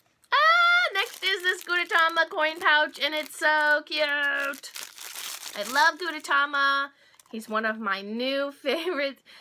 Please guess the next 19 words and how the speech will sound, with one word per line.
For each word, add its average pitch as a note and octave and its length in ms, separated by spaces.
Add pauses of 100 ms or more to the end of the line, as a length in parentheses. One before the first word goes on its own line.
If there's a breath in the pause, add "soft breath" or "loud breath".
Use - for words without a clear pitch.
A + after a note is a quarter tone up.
(160 loud breath)
Sanrio C#4+ 600
characters, C4 920 (320 loud breath)
and A3+ 180
this B3+ 180
is C#4+ 240
absolutely C4 800
adorable. A3+ 280 (840)
I A3 1400
just A#4+ 200
love C5 200
this. B4+ 320
I C4+ 40
love D4 160
Gudetama. B3+ 720
Anything A#3+ 340
Gudetama, G#3+ 500
I'm F#3+ 200
okay D4+ 300
with. D#4 240